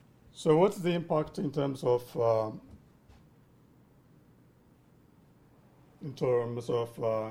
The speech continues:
human activity or socioeconomic impacts? The first ones are the ecological impacts.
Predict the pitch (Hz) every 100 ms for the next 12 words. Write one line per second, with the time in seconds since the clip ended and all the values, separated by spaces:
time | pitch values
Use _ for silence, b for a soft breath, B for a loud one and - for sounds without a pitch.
0 | 107 143 135 131 127 127 101 117 104 -
1 | 135 120 - 117 110 107 104 127 - 117
2 | 110 135 117 110 - 107 117 110 113 135
3 | 147 - b b b - 117 165 196 202
4 | 147 127 127 123 117 120 117 156 151 143
5 | 143 131 127 127 127 135 135 151 143 -